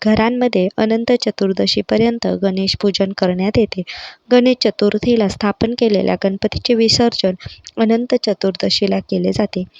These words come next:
गणपती विसर्जन उत्तर पूजा विधी. सकाळी उठल्यावर नेहमीप्रमाणे गणपतीची षोडशोपचार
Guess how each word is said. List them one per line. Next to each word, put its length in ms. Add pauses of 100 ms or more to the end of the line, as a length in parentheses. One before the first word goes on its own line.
(340)
गणपती 460
विसर्जन 600
उत्तर 420
पूजा 320 (240)
विधी. 380 (880)
सकाळी 460
उठल्यावर 600
नेहमीप्रमाणे 840
गणपतीची 640
षोडशोपचार 840